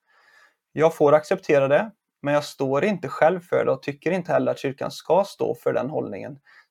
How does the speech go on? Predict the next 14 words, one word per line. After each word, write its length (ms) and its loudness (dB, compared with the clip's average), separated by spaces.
Samtidigt 520 0
är 40 0
jag 160 2
väldigt 500 0
mån 280 -2
om 140 -4
att 240 -6
inte 440 -4
göra 240 4
det 60 -4
här 120 -2
till 160 -8
en 80 -8
bibelsynsfråga, 1160 -2